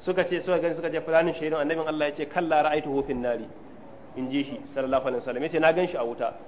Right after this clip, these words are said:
Aka je ana caji aka samu wani ɗan bargo ya ɗauka kawai na wani abokin gaba da ya, ya kashe sai ya ɗauka ya ɓoye in aka lulluɓuwa ana bacci.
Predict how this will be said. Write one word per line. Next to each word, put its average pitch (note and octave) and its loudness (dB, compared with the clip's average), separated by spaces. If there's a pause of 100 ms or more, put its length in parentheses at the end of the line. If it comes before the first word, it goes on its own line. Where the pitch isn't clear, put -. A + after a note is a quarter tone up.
(400)
Aka E3 4
je D#3 0
ana E3 8
caji D#3 2
aka D#3 4
samu D#3 4
wani D3+ 2
ɗan E3+ 0
bargo C#3+ 2
ya D3+ 0
ɗauka D#3 2
kawai D#3 2
na C#3 0
wani C#3+ 0
abokin C#3 -2
gaba C3 4
da B2+ -6
ya, B2 -2 (280)
ya C#3+ 0
kashe E3 0
sai C#3 -4
ya D3 0
ɗauka D#3 8
ya C3+ -2
ɓoye C3+ -2 (300)
in D3+ -4
aka C#3+ -4
lulluɓuwa C3 -2
ana C3+ 2
bacci. G#2+ -8